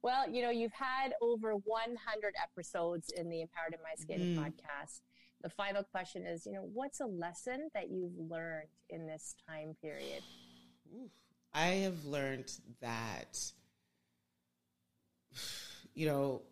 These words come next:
Speaker 2: we all have a story.
Speaker 1: Yes.
Speaker 2: And it's incumbent in all of us, in my personal opinion, to be courageous enough to share it.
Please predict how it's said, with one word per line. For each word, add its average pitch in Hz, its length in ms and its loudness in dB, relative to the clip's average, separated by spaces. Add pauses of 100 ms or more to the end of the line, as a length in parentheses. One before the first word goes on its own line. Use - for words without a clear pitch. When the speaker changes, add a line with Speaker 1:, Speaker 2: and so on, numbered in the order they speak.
Speaker 2:
we 151 120 6
all 151 220 10
have 143 200 4
a 139 40 0
story. 127 540 -4 (600)
Speaker 1:
Yes. - 520 -6 (800)
Speaker 2:
And 139 420 4
it's 135 180 -2
incumbent 151 680 0
in 131 260 -2 (100)
all 143 240 2
of 131 120 2
us, 117 340 -4
in 127 160 -10
my 127 200 0 (140)
personal 120 340 -4
opinion, 113 680 -2 (580)
to 131 520 4
be 127 200 -2
courageous 139 640 0
enough 131 300 -2
to 127 100 -4
share 98 360 0
it. - 300 -10